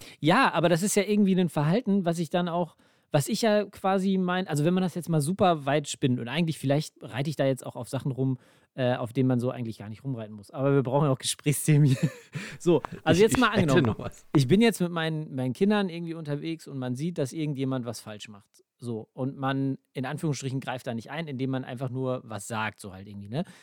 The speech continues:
Speaker 1: Ich meine, das ist auch eine, da muss man eine gewisse Fallhöhe natürlich auch haben. Wenn da jemand über den Acker läuft, da würde ich auch sagen, „Ey, so what, ist mir scheißegal, da soll er da über den Acker laufen, da geht ja nichts irgendwie kaputt oder so.“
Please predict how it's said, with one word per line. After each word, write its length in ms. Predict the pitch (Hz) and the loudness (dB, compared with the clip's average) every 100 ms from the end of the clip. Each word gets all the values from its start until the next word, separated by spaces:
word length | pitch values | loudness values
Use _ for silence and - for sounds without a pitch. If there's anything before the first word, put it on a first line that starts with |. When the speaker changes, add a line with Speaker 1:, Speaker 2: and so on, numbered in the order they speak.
| _ | _
Speaker 1:
Ich 100 | 131 | -2
meine, 160 | 151 160 | 2 2
das 120 | 151 | 2
ist 120 | 185 | -2
auch 140 | 160 151 | 0 4
eine, 260 | 151 139 - _ | 4 4 2 _
da 100 | 139 | 2
muss 160 | 143 185 | 2 4
man 120 | 175 | 2
eine 80 | 156 | 2
gewisse 300 | 139 135 120 | 0 0 -4
Fallhöhe 420 | - 214 208 220 | 0 2 6 6
natürlich 340 | 196 165 190 | 4 0 0
auch 120 | 190 160 | 0 0
haben. 220 | 190 170 | -2 -2
Wenn 100 | 127 | 0
da 60 | |
jemand 260 | 131 147 139 | 2 2 0
über 120 | 120 | -2
den 60 | 120 | -8
Acker 260 | 165 190 | -2 0
läuft, 260 | 127 120 - | 2 0 -2
da 40 | |
würde 100 | 120 | -4
ich 100 | 120 | -4
auch 80 | 139 | -6
sagen, 220 | 135 123 | -6 -6
„Ey, 100 | 110 110 | -6 -8
so 220 | 131 110 | -8 -8
what, 180 | 110 - | -10 -12
ist 180 | 135 131 | -14 -6
mir 140 | 117 | -4
scheißegal, 600 | 107 120 107 113 127 101 | -4 -8 -8 -8 -8 -10
da 140 | 101 101 | -12 -14
soll 240 | 104 107 | -12 -10
er 100 | 110 | -8
da 120 | 110 113 | -10 -10
über 120 | 113 | -12
den 60 | |
Acker 180 | 139 - | -12 -14
laufen, 240 | 101 98 101 | -14 -14 -14
da 60 | |
geht 160 | 104 107 | -14 -12
ja 80 | 110 | -10
nichts 220 | 107 - | -10 -12
irgendwie 220 | 123 110 | -12 -12
kaputt 360 | - - 143 135 | -14 -6 -6 -6
oder 180 | 107 | -14
so.“ 160 | 98 | -18